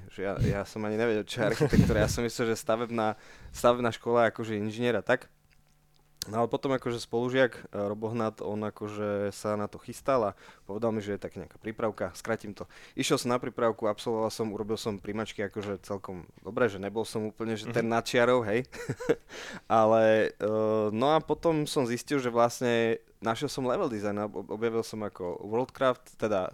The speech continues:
Speaker 1: no, Hammer Editor, či jak sa to volalo. No a začal som robiť do C S ka nejaké, do jedna, neviem koľkatky, jedna štvorka to bola vtedy, alebo či tak som začal skúšať akože s tým editorom robiť levely.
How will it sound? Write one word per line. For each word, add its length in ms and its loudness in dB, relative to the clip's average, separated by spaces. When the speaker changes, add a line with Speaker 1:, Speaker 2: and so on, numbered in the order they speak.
Speaker 1:
no, 260 -6
Hammer 340 0
Editor, 280 -4
či 200 -6
jak 40 -10
sa 120 -20
to 80 -10
volalo. 320 0
No 140 -2
a 80 6
začal 300 2
som 180 -2
robiť 240 0
do 80 0
C 160 0
S 160 0
ka 80 0
nejaké, 480 2
do 160 0
jedna, 480 2
neviem 260 -6
koľkatky, 400 -10
jedna 160 -8
štvorka 360 -14
to 120 -14
bola 160 -10
vtedy, 280 -18
alebo 200 -16
či 120 -18
tak 140 -4
som 140 -4
začal 240 -2
skúšať 480 -4
akože 220 -8
s 100 -14
tým 120 -12
editorom 360 -4
robiť 240 -6
levely. 400 2